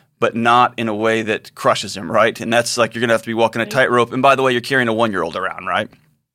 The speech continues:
Speaker 2: <laughs> Right. <laughs>
Speaker 1: And so here's what I'd recommend. I'd recommend you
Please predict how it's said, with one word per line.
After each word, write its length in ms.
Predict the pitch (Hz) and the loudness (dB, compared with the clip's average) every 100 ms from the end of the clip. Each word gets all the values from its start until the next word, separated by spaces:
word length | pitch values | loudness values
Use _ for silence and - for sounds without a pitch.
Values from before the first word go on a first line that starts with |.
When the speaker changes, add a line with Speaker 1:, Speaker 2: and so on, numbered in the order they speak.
| - | -2
Speaker 2:
<laughs> 240 | 247 - | -2 -2
Right. 300 | 202 202 202 254 - - | 0 0 0 -8 -14 -14
<laughs> 200 | - - | -10 -2
Speaker 1:
And 340 | - - 214 - | -2 -2 -6 -4
so 220 | 127 135 | 0 0
here's 300 | 123 190 190 | 2 2 4
what 100 | 180 | 4
I'd 200 | 151 160 | 4 4
recommend. 540 | 147 139 120 123 101 - - _ | 4 2 0 0 0 -4 -20 _
I'd 160 | - 120 | 0 4
recommend 680 | 127 143 165 156 147 131 - | 4 2 2 0 0 -2 -4
you 600 | 113 131 151 160 160 | -2 0 0 0 -2